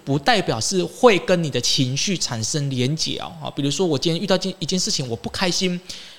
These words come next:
有些人他会闷在心里面，你闷久了，那个意识流它就像一道门一样，就把它关起来了。所以为什么刚才说女生的意识流反而比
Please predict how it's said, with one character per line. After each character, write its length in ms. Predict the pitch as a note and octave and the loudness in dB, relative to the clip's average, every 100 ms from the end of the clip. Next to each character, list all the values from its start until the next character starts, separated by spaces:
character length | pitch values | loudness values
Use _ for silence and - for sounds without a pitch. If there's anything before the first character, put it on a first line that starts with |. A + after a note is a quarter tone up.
| - | -2
有 140 | F#3+ D#3+ | 4 6
些 160 | C4+ | 6
人 140 | G#3 C#3+ | 2 2
他 100 | E3+ | 2
会 60 | F#3 | 4
闷 200 | F3 E3+ | 2 2
在 120 | F3+ | 0
心 240 | - C3+ | 0 -4
里 120 | C3 | -6
面， 260 | G#2+ B2 A2 - _ - - - | -6 -6 -6 -10 _ -20 -6 2
你 140 | D#3+ | 6
闷 280 | F#3 A#3+ A#3 | 8 8 6
久 160 | D#3 | 2
了， 140 | - - | 2 0
那 60 | G3 | 0
个 100 | F#3+ | 0
意 160 | A3+ F#3+ | 2 2
识 220 | - F#3 | 2 2
流 220 | C3+ - - | 0 -2 -2
它 80 | |
就 100 | D#3 | 0
像 160 | F3 - | 0 -2
一 100 | C#3+ - - | -6 -10 2
道 160 | G3 D3+ | 2 2
门 200 | B2+ A2+ | -2 -2
一 40 | |
样， 140 | C#3 C3+ | -4 -4
就 100 | A#2+ | -4
把 140 | A#2+ | -6
它 60 | A#2+ | -6
关 180 | - B2+ | -4 -2
起 240 | C#3 - A#2+ | -2 -4 -6
来 140 | C2 | -10
了。 140 | - D3+ - _ - - - - | -12 -14 -18 _ -20 -20 -18 -2
所 240 | - A#3 | 6 8
以 120 | C#4 - | 8 4
为 80 | A#3+ | 2
什 120 | A3 | 2
么 60 | C#3 | 2
刚 160 | E3 | 2
才 60 | D3 | 2
说 240 | E3+ E3+ E3 | 0 -2 -2
女 200 | D#3+ D3 | 0 2
生 360 | - F#3+ F#3 F3 | 4 2 2 -2
的 80 | D3+ | -2
意 180 | A3 G3 | 0 0
识 160 | - | 0
流 180 | D#3+ A#2+ | 0 -2
反 180 | G#2+ A#2+ | -2 -4
而 40 | |
比 260 | A#2 A2+ | -4 -8